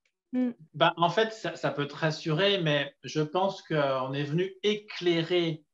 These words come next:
Speaker 2: et c'est ce que je dis aux gens aujourd'hui, euh, il est plus temps d'argumenter pour parler, pour convaincre. Ça,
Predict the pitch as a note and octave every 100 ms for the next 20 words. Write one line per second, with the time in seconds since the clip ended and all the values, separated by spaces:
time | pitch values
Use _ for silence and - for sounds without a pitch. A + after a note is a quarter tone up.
0 | _ C#3+ C#3+ D3 - D3+ - E3+ D3+ D3
1 | D#3+ D#3 D3 D#3+ D#3+ D3 D3+ C#3+ D3 F3
2 | G#3+ B3+ _ _ _ _ _ _ _ -
3 | C#3 C3 B2 A#2 A2+ A2 - _ _ _
4 | D#3 D#3 D#3+ - G3 G#3 G#3+ E3 F3 F3
5 | D3+ F#3 F3 E3+ - F#3+ G3 G3 _ _
6 | _ _ _ - - _ F3+ D#3+ D#3+ F3
7 | F3+ F#3 _ _ _ - B2+ - F3 D#3+
8 | D3+ F#3+ F#3 - - - D#3 D#3 C3+ -